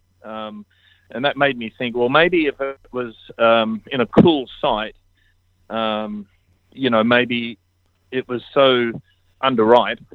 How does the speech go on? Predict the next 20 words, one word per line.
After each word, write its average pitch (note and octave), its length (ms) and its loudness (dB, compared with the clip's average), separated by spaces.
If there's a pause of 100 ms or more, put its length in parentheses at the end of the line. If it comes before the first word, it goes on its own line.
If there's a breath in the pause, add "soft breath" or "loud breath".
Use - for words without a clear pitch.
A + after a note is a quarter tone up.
(420)
um, G#2+ 320 -4 (280)
at A2+ 120 -6
the A2 80 2
high A#2 200 2
pressure - 340 2
time G#2+ 420 -2
that G#2+ 180 0
it G#2+ 120 -6 (120)
sort A2+ 200 -2
of G2+ 160 -8 (600 loud breath)
skated A2+ 440 4
through A2+ 420 -4 (400)
the A#2+ 80 -4
disease B2 400 2
and G#2+ 200 -2
popped - 220 2
out A2 160 6
on A2 100 4
the A2+ 100 2
other G#2+ 160 -2